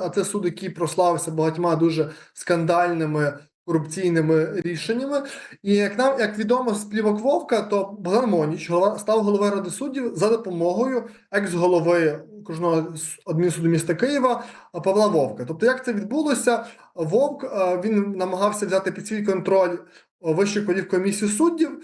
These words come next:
і йому, е, для цього потрібно було також і лояльна людина в ра-, в Раді суддів. І як він ск-, він там говорить, е, в цих плівках Вовка зафіксовано є, м, е, Вовк говорить: "Нам,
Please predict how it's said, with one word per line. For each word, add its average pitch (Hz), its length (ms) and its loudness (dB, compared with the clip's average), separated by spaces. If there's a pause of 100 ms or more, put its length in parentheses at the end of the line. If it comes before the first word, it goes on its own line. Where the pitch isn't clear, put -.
(340)
і 285 240 -2
йому, 247 260 2
е, 190 800 2
для 170 180 -4
цього 233 320 0
потрібно 196 420 -8
було 190 240 2
також 185 460 -4 (280)
і 190 320 2 (140)
лояльна 190 540 2
людина 180 520 2
в 165 320 0
ра-, 180 140 -2
в 156 80 -6
Раді 175 260 0
суддів. 254 520 -4 (340)
І 240 160 -4
як 240 500 2
він 214 120 2
ск-, 202 300 0
він 190 140 -2
там 185 140 2
говорить, 254 440 2 (400)
е, 170 300 0
в 160 320 -4
цих - 200 -2
плівках 170 380 -2
Вовка 190 260 2
зафіксовано 220 560 0
є, 196 140 2
м, 180 60 0
е, 185 80 -4 (400)
Вовк 208 260 2
говорить: 180 340 0
"Нам, 220 220 -8